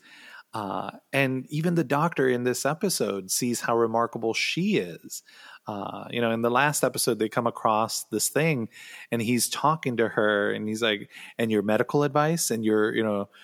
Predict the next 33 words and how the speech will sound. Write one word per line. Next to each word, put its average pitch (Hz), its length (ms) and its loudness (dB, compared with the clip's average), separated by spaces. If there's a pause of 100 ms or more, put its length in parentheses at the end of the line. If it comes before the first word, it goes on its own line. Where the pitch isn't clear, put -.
(200)
wh-, 123 220 2
what 123 120 4
do 131 60 0
you 123 120 2
think?" 143 360 -2
Like 107 200 0
he, 123 500 0 (760)
he's 147 280 -2
even 180 220 2
starting 160 380 2
to 123 80 2
lean 127 280 0
into 165 280 0
her. 110 360 2
And 123 260 -2
then 123 180 -2
that 131 200 0
makes 139 340 -4
her 139 220 2
feel 120 720 2 (840)
all 120 100 2
these 113 240 0
things 156 420 0
that 110 200 2
apparently 113 720 0
are 107 160 0
just - 280 -4
not 107 280 -2
being 104 260 -2
reciprocated 101 800 -2
by 98 160 0
the 98 100 -2
doctor. 101 600 -2